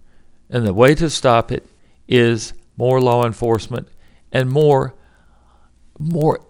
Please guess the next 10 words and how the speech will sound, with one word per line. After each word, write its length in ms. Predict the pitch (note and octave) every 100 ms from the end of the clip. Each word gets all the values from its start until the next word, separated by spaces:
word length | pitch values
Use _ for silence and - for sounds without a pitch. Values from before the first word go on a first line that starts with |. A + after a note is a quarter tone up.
| _ - - _ _ _ -
knowing 680 | D3 C#3+ F#3 F#3 A2+ G#2+ A#2 G2+ - - - -
that 120 | A2+
we 140 | C3+
can 200 | C3 A#2+
fight 320 | - A#2 G2+
it. 220 | E2+ - - - - _ - - _ _ - - F#3
You 60 |
know, 80 | F3+
right 260 | D3 G3+ C#3+
now, 440 | G3 F3 C#3+ C3+